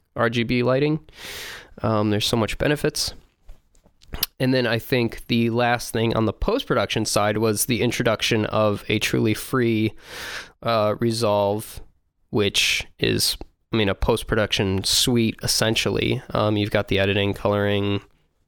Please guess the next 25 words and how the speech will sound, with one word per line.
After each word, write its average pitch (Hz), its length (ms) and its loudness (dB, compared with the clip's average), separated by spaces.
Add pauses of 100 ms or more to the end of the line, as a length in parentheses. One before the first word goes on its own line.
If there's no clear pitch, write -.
(460)
audio 104 320 2
mixing. 104 840 0
I 127 60 -2
mean, 123 160 2
the 117 80 0
whole 131 560 0
suite 123 480 0
is, 104 260 0
in, 107 220 0 (180)
you 64 180 -2
know, 60 120 0
it's, - 260 -4 (160)
it's - 460 -4 (100)
got 113 160 -2
a 107 60 0
lot 107 180 0
going 107 260 0
on, 107 260 0 (600)
uh, - 60 -2
and 113 120 0
it's 113 120 -2
all 165 100 2
free. 220 300 0 (800)
So, 120 520 0 (920)
um, 117 460 0